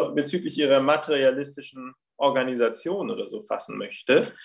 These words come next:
Das wäre jetzt natürlich ja mehr kritisch-theoretisch gedacht, ähm, aber das finde ich, ähm, das finde ich durchaus eine sehr sympathische Sicht.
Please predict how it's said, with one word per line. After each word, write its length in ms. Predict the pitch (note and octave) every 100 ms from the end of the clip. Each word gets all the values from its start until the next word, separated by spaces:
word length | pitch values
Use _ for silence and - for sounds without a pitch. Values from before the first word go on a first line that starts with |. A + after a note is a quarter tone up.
| -
Das 180 | - A#2
wäre 140 | C3 C3
jetzt 140 | B2+
natürlich 400 | B2 C3 A#2 A#2
ja 220 | - - - _
mehr 100 | A#2+
kritisch-theoretisch 1040 | - C#3 C3+ - B2 A2 C#3 A3+ C4+ -
gedacht, 360 | F#3 E3 D#3+ - - - -
ähm, 220 | - C3+ -
aber 140 | C3
das 180 | C#3+ C#3+
finde 160 | E3+
ich, 160 | E3 -
ähm, 380 | D3 D3 C#3+ - _ _ _ _ _ - _ _
das 140 | -
finde 160 | F#3 F3+
ich 60 |
durchaus 300 | F3+ F3+ E3
eine 200 | D3 C#3+
sehr 140 | C#3 C3+
sympathische 680 | C3+ B2+ B2 B2 B2+ D#3 E3
Sicht. 360 | F3 G#3+ -